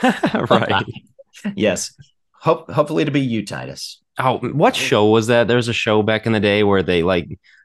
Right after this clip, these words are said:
Speaker 1: kept rotating. It was kind of a running joke of, like, who's gonna be playing this guy. I, we're gonna have to, yeah, that, that's the bit.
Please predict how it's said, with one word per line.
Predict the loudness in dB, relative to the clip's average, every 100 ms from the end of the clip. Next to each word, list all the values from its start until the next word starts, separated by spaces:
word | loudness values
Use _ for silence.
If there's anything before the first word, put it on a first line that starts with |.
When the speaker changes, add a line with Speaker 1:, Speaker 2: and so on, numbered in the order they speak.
| _
Speaker 1:
kept | -6 -2 0
rotating. | 4 4 2 2 2 2
It | 2
was | 0
kind | -2 -2
of |
a | 0
running | 2 2 0
joke | 2 0 0
of, | 0
like, | -2 -2
who's | -2 -2
gonna | 0 -2
be |
playing | 0 -2 0 0
this | -2 -2
guy. | -2 -2 -2 -4
I, | -6 -8 _ _ -20 -20 _ _ _ -20 _
we're | -2
gonna | 2 2
have | 0
to, | 0
yeah, | 2 0 -2
that, | -4 -2
that's | 0 0 -2
the |
bit. | -2 -2